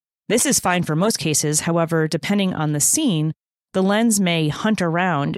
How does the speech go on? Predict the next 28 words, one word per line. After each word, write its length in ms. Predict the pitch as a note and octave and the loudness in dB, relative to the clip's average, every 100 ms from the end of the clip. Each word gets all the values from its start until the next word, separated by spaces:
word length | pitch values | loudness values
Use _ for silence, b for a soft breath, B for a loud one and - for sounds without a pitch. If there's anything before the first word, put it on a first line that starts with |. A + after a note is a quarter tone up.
| - | -8
too 140 | - | -4
much 380 | F3 C#3+ C3 - | -2 -2 -2 -4
to 140 | - E3 | -2 -2
find 340 | D#3 D3 D3 | 0 0 0
the 40 | |
focus. 600 | - C#3 - - F3 - _ _ _ _ - | -2 -4 -4 -4 -2 -2 _ _ _ _ -6
So 80 | G#3 | -2
if 80 | F#3+ | 2
I 80 | G3 | 2
want 240 | A3+ A#3 | 2 2
to 100 | - | 0
avoid 720 | D3 F3+ A#3 A3+ D#3 D3+ D#3+ _ E3+ | -2 2 2 4 4 2 -2 _ 0
that 200 | D#3 - | 0 2
autofocus 580 | D#3 D3+ - D3 C#3+ - | 2 2 0 -2 -2 -2
hunting, 520 | D3+ C#3 C#3 F#3 A#3 _ _ _ - | -2 -2 -2 0 -2 _ _ _ -4
and 320 | A3 F#3+ E3+ | 0 0 0
I 60 | E3 | 0
have 140 | E3 | 0
a 40 | D#3 | 0
subject 500 | - F#3+ E3 D3+ D#3 | 0 0 -2 -4 -2
that 140 | D3+ | 0
is 200 | D3+ - | 0 0
farther 480 | - F3+ F3 E3 D3+ | 0 0 2 2 0
away 340 | D#3 D#3+ D#3 | 0 2 2
than 260 | D3+ C#3+ C#3 | 2 0 -2
five 440 | - D3 C#3 C#3 | -2 -2 -2 -4
meters, 580 | F#3 A#3+ F#3+ D3 D3 D3+ b b b _ _ - | -2 0 2 0 0 -2 b b b _ _ -2
then 200 | F#3 F3+ | 0 0